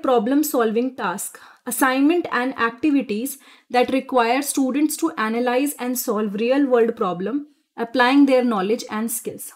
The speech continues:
तो जब हम लोग प्रॉब्लम सॉल्विंग टास्क की बात करते हैं तो assignments and activity जहाँ पर स्टूडेंट्स को ना अपना, सपोज आपने कोई कॉन्सेप्ट सीखा, अब टीचर ने आपको एक सिचुएशन दे दी कि बेटा आप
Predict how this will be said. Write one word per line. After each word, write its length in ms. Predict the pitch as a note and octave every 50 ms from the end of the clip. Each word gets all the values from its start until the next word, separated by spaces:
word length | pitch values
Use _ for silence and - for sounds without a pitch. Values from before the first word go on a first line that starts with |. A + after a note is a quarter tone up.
| _ _ _ _ _ _
तो 60 | A#3+ A#3
जब 160 | A#3 A#3+ A#3
हम 120 | A#3+ A#3
लोग 140 | A#3+ B3 B3
प्रॉब्लम 320 | - A3+ G3 F#3 G#3+ B3 C4+
सॉल्विंग 380 | - D4+ C4 A#3 G#3+ A#3 B3 A#3
टास्क 300 | - G3+ G#3 G#3 - -
की 80 | -
बात 200 | G#3 G3+ F#3 F#3 - _
करते 220 | G#3 F3 E3+ - G#3
हैं 120 | C#4 E4+ - - - - - - _ _
तो 80 | - B3+
assignments 520 | B3 B3+ - B3 A3+ A#3 B3 C#4+ D#4 D4+ E4+
and 120 | E4 D#4
activity 560 | A#3 A3 G#3+ - C4 B3+ B3 A3+ - A3+ C4+ C4
जहाँ 240 | A#3+ A#3 G3+ A#3 A#3+ A#3+
पर 80 | D4
स्टूडेंट्स 480 | D4 D4+ - C4 A#3 G#3 A#3+ C4 C4+ -
को 100 | - G#3
ना 120 | G3 A#3 D4 D4+ -
अपना, 300 | - - - B3 C4 B3+
सपोज 320 | - C#4 - D#4+ D#4+ D#4+
आपने 200 | D#4 D4+ D#4 D#4+
कोई 140 | E4 F4 E4
कॉन्सेप्ट 560 | - - B3 A3 A#3 A3+ - D4+ D4 C#4+ -
सीखा, 400 | - - C#4+ C#4 C#4 - A3 F#3+ G#3 C#4+ D#4 - _ _ _ _ _ _ _ _
अब 140 | B3 C4+ - -
टीचर 280 | D4+ C#4 C#4 E4+ F4
ने 80 | E4+ E4+
आपको 200 | E4 - - F4
एक 80 | D#4+
सिचुएशन 540 | D#4+ D#4+ C4+ - C4 B3+ B3+ B3 D4 D4 C#4
दे 100 | B3 A3 G3
दी 100 | G#3+ A3
कि 100 | G#3 A#3+
बेटा 240 | G#3 A3+ A3+ C#4+ C#4+
आप 180 | C4+ C4 C4+